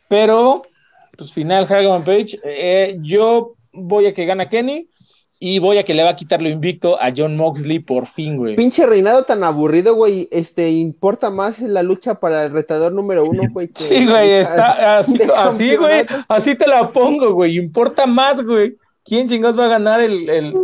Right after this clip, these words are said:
Speaker 1: Ah, y, y también otra, otra noticia, güey, va a regresar Pac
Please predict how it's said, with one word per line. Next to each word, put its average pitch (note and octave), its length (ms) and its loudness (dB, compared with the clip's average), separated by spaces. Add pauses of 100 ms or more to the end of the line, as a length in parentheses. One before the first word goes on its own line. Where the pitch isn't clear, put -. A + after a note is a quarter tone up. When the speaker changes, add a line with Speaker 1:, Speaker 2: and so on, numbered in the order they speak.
(240)
Speaker 1:
Ah, G#3 160 -2 (360)
y, B2 720 -4 (440)
y E3 100 -6
también F3+ 220 0
otra, G#3+ 280 0
otra A3 200 0
noticia, G#3 460 -2
güey, B3 160 -2
va G#3+ 80 0
a G3+ 40 2
regresar G3 460 -2
Pac C4 240 -2